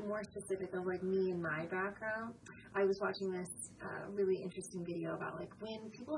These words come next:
share their stories, it's A, a very vulnerable space because the worst critic is yourself.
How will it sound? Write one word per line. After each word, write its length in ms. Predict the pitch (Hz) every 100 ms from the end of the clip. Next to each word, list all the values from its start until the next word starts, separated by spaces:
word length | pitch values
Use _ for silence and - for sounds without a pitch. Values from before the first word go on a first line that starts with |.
| 302
share 140 | 202
their 140 | 175 170 -
stories, 420 | 165 156 - 190 -
it's 240 | 190 -
A, 280 | 208 202 196
a 60 |
very 220 | 190 185 175
vulnerable 440 | 185 175 170 -
space 440 | - 170 160 160 160 - - - - -
because 520 | 190 196 180 170 - - - -
the 220 | 196 196 185 -
worst 220 | 220 196 -
critic 220 | 190 180 170
is 180 | 175 185
yourself. 360 | 190 180 175